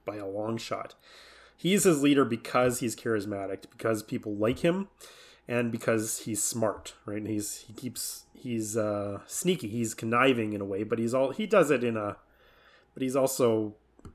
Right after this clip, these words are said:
just a likable guy, and that's where his leadership comes in. And I like the fact that he completely ch-, won this by cheating, and everybody was okay <laughs> with it afterwards. <laughs>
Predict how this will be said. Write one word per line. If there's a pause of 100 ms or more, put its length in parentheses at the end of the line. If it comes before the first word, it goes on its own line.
(880)
just
a
likable
guy, (320)
and
that's
where
his
leadership
comes
in. (840)
And
I
like
the
fact
that
he
completely
ch-,
won
this
by
cheating,
and
everybody
was
okay
<laughs>
with
it
afterwards.
<laughs>